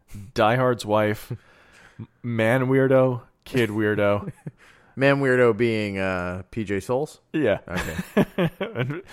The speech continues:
Speaker 1: Fred Willard's assistant, her slob husband. <laughs>
Speaker 2: That's pretty much. Wait, and the guy who's hiding behind the changing screen.
Speaker 1: Which, I, I,
Speaker 2: Ugh.
Speaker 1: I mean, we must have seen him at some point. I think he may have been with the Gravedigger guy.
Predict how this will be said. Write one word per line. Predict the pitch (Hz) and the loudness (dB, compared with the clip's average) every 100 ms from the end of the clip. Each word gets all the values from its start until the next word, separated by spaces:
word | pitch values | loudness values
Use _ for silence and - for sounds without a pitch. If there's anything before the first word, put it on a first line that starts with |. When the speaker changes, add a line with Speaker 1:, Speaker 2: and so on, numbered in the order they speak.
| - - | -20 -20
Speaker 1:
Fred | - - - 117 131 | -20 -20 -2 2 4
Willard's | 143 131 135 | 4 2 2
assistant, | 143 127 120 107 117 113 - _ _ _ | -2 -2 -2 -2 -4 -6 -10 _ _ _
her | 123 110 | -6 -6
slob | - 104 98 | -2 2 2
husband. | 95 87 90 69 90 - - - - - - - - | 2 -2 -4 -10 -12 -8 -10 -10 -18 -20 -10 -10 -8
<laughs> | 202 - - - - 311 _ - - | -10 -10 -12 -10 -8 -10 _ -12 -10
Speaker 2:
That's | 339 - | -14 -12
pretty | - 139 | -14 -10
much. | 127 - - - - | -12 -14 -20 -4 4
Wait, | 220 185 | 4 4
and | 190 240 | 2 2
the | 247 | 0
guy | 170 196 190 185 175 - _ _ | 4 4 4 4 0 -2 _ _
who's | - 160 165 151 | -4 2 2 2
hiding | 156 151 147 143 | 4 4 4 0
behind | 131 127 127 117 113 107 | -2 -2 0 0 0 -4
the | 104 | -8
changing | - 101 95 90 | -6 -6 -6 -10
screen. | 82 - 90 92 95 - - | -10 -6 -6 -6 -10 -12 -6
Speaker 1:
Which, | 247 240 - _ - | -4 -4 -10 _ -2
I, | 151 170 - _ - 160 | 0 0 -4 _ -18 -6
I, | 107 98 | -2 0
Speaker 2:
Ugh. | 87 - | -2 -2
Speaker 1:
I | 170 | 0
mean, | 180 185 165 | 2 0 0
we | 151 170 | -2 -2
must | 220 226 | 0 -2
have | 143 | -4
seen | - 151 143 | -4 -2 -2
him | 131 107 95 - _ _ | -2 -6 -10 -16 _ _
at | 123 113 | -4 -2
some | 131 117 | 0 -2
point. | 110 95 90 | -2 -4 -2
I | 135 | 0
think | 185 180 | 0 0
he | 180 | -4
may | 147 139 | -2 0
have | 135 110 | 0 -2
been | 131 117 | -4 -4
with | 110 107 - | -4 -6 -6
the | 120 101 | -4 -4
Gravedigger | 92 - 104 117 135 143 147 | -6 -6 -4 -4 -2 -4 -4
guy. | 160 165 165 156 | -2 -2 -4 -8